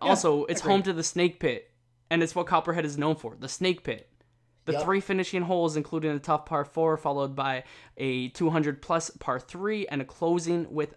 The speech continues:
Speaker 1: a tou-, another tough par four. So two par fours and a par three. Um,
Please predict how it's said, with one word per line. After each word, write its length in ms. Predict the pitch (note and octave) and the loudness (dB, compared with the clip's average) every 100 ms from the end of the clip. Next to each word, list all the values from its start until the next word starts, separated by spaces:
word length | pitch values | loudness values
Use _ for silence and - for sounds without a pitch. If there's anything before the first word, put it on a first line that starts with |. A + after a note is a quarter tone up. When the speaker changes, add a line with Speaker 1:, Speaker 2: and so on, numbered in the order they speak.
| - | -8
Speaker 1:
a 180 | C3 | -8
tou-, 160 | C3 - | -6 -6
another 320 | - D#3 D3 | 0 0 0
tough 200 | B2+ C3+ | -4 -8
par 180 | - C3+ | -8 -10
four. 240 | - C#3 | -8 -8
So 180 | B2 C3+ - - - | -6 -8 -10 -16 -4
two 140 | E3 | 0
par 180 | F#3 F#3+ | 4 4
fours 360 | F#3+ C#3+ C#3+ | 4 0 0
and 120 | - C#3 | -2 -6
a 60 | |
par 160 | C3 B2+ | -4 -6
three. 360 | - A2+ G#2+ - - - - | -6 -10 -12 -14 -20 -20 -12
Um, 640 | - C#3 C3+ C3 B2+ B2 | 0 2 2 2 -2 -4